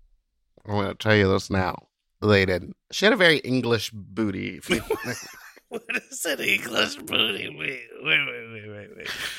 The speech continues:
Speaker 2: What?
Speaker 1: No offense.
Speaker 2: <laughs> Long
Speaker 1: You know,
Speaker 2: back.
Speaker 1: like,
Speaker 2: Long back.
Speaker 1: l-, a long back, and it was, like, lo-, low, and the crack seemed to start low. You know how you can look at someone's body and be like,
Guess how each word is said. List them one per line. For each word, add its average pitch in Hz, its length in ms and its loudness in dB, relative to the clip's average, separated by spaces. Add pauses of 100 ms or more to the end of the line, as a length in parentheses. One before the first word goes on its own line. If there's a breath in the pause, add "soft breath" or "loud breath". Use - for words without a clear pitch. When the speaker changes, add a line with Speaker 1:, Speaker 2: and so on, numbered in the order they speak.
(140 loud breath)
Speaker 2:
What? 196 160 4
Speaker 1:
No 247 180 8
offense. 180 400 4
Speaker 2:
<laughs> 165 1300 -8
Long - 160 8
Speaker 1:
You 480 100 12
know, 453 120 12
Speaker 2:
back. 339 160 10
Speaker 1:
like, 233 260 6 (100)
Speaker 2:
Long 165 360 4
back. 107 180 0
Speaker 1:
l-, 110 120 2 (200)
a 214 80 2
long 247 380 10
back, 220 320 2
and 202 100 -6
it 170 100 -12
was, 170 160 -10
like, 160 240 -4 (380)
lo-, 143 420 4
low, 123 720 2 (100)
and 139 140 2
the 143 80 2
crack 156 420 2
seemed 131 220 -8
to 123 60 -6
start 117 340 2
low. 123 80 -2 (300 loud breath)
You 269 100 2
know 403 220 8
how 294 220 6
you 175 220 -8
can 185 160 0
look 170 140 -2
at 170 100 -2
someone's 156 300 2
body 139 320 6
and 127 80 4
be 131 120 4
like, 123 260 4